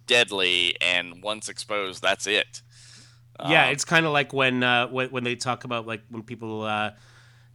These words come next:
Speaker 2: um, and this is kinda dark, but it's kinda,
Speaker 1: Well.
Speaker 2: it's a dark topic. But, you know, when people, uh, uh, try killing themselves, you know, running the car in the, in the, in the garage.
Speaker 1: True.
Speaker 2: And they get to a certain point of,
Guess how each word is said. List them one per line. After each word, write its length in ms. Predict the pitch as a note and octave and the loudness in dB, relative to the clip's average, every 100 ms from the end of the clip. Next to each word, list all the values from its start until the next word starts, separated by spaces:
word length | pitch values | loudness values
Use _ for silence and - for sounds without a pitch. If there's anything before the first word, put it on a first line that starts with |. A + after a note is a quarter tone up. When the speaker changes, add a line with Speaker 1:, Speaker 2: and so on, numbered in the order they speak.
| - | -12
Speaker 2:
um, 500 | G#2+ G2 F#2+ F#2+ G2+ - - A#2+ C#3+ - - - - | -8 -6 -6 -8 -14 -20 -20 -20 -20 -20 -20 -20 -20
and 360 | G#2 G2+ - G2+ | -20 -18 -16 -8
this 80 | F#2 | -6
is 60 | |
kinda 260 | - G2 F2+ | -6 -8 -10
dark, 360 | F2 E2+ E2 - | -10 -10 -12 -16
but 220 | F#2 E2+ - | -14 -14 -14
it's 220 | G#2 - - | -12 -10 -8
kinda, 200 | G#2 F#2 | -2 2
Speaker 1:
Well. 100 | F#2 | 2
Speaker 2:
it's 220 | G2 F#2+ | -2 -10
a 40 | |
dark 220 | G#2 G2 - | -10 -10 -10
topic. 360 | G2+ F2+ - | -12 -12 -12
But, 180 | A2+ A2+ | -8 -6
you 80 | E3 | -2
know, 80 | D3+ | -2
when 120 | C3+ | -2
people, 460 | C#3+ C3 C3+ B2+ B2 | -6 -6 -4 -2 -2
uh, 240 | A#2+ A#2+ A#2 A2+ | 0 -2 -6 -4
uh, 140 | A#2+ | -4
try 180 | A2 B2+ | -2 -6
killing 320 | A2+ B2 A#2+ | -4 -6 -4
themselves, 520 | A#2 G#2+ A#2+ G#2+ G#2 A#2 | -6 -4 -4 -4 -4 -6
you 80 | |
know, 80 | G2+ | -6
running 240 | G#2 G#2 G2+ | -6 -6 -8
the 80 | |
car 300 | G2+ G#2 G2+ | -10 -10 -10
in 140 | F#2+ F#2+ | -10 -10
the, 180 | F#2 F2+ | -10 -12
in 320 | F#2 F#2+ F2+ | -12 -14 -12
the, 260 | F2+ F2 - - | -14 -16 -18 -20
in 160 | F#2 | -18
the 60 | F2 | -18
garage. 480 | F2 F#2 E2+ D2 - - - - - - | -16 -14 -14 -16 -20 -20 -20 -20 -20 -8
Speaker 1:
True. 260 | G#2 F#2 - | -6 -6 -6
Speaker 2:
And 140 | B2+ | -4
they 80 | A2+ | -4
get 180 | A2 A2+ | -4 -6
to 120 | B2+ | -4
a 40 | A2 | -4
certain 320 | B2+ A2+ A2 | -4 -6 -10
point 400 | - G#2+ G#2 G#2 | -10 -8 -8 -8
of, 540 | G2+ G2 G2 F#2 - | -6 -6 -6 -10 -18